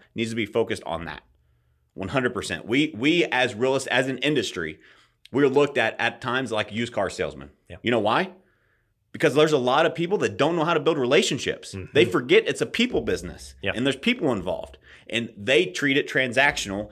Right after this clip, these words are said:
Speaker 1: and the
Speaker 2: Mm-hmm.
Speaker 1: client feels that. And if you, you have to make sure this is a relational transaction.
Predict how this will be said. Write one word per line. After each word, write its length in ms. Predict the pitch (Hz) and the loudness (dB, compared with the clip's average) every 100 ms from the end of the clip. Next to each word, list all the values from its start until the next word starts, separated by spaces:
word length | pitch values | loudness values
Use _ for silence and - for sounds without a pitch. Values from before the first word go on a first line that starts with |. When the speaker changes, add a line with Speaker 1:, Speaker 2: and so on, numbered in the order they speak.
| - | -12
Speaker 1:
and 120 | 104 | -10
the 60 | 101 | -10
Speaker 2:
Mm-hmm. 80 | - | -6
Speaker 1:
client 300 | 117 107 - | -6 -6 -8
feels 320 | 110 101 82 | -8 -6 -8
that. 260 | 76 - _ _ _ _ _ _ _ _ _ _ | -12 -14 _ _ _ _ _ _ _ _ _ _
And 120 | 92 | -8
if 160 | 92 87 | -8 -6
you, 180 | 95 120 | -6 -6
you 220 | 104 131 | 0 0
have 360 | 120 117 123 127 | 0 0 0 -2
to 80 | 113 | -4
make 180 | 107 104 | -4 -4
sure 140 | 107 | -6
this 220 | 98 98 | -6 -6
is 60 | 90 | -6
a 60 | 87 | -4
relational 760 | 87 87 95 107 - 95 80 | -4 -4 -2 -2 -2 -6 -8
transaction. 680 | 80 98 82 80 78 - 64 | -8 -6 -4 -4 -6 -8 -12